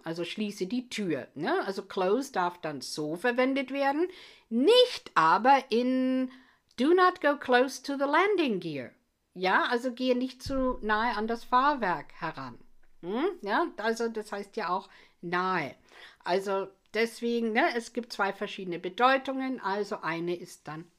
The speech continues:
festgelegt. Beispielsweise hat auch fallen die anerkannte Bedeutung von sich durch die Schwerkraft nach unten bewegen und nicht sinken. Wenn es im Englischen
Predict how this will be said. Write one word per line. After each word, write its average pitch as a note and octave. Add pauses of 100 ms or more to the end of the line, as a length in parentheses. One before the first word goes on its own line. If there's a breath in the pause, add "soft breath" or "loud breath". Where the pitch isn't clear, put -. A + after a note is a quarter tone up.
festgelegt. C#3 (540 loud breath)
Beispielsweise G3
hat F3+
auch E3+
fallen G#3+
die F3
anerkannte F3
Bedeutung E3
von E3
sich -
durch D#3
die D#3
Schwerkraft -
nach G#3
unten E4+
bewegen D#3+
und D#3
nicht F3+
sinken. G3+ (960 loud breath)
Wenn B3 (100)
es F4+
im F4+
Englischen F#3